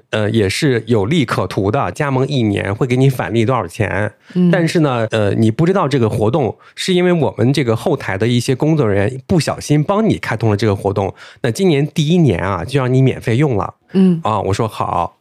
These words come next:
Speaker 1: 然后他说：“但是呢，那明年开始，就是这个时间点就要开始扣你的年费了，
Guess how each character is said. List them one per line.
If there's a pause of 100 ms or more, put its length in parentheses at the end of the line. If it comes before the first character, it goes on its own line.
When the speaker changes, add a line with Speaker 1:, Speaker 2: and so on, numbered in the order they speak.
Speaker 1:
然
后
他
说
：“但
是
呢， (340)
那
明
年
开
始，
就
是
这
个
时
间
点 (200)
就
要
开
始
扣
你
的
年
费
了，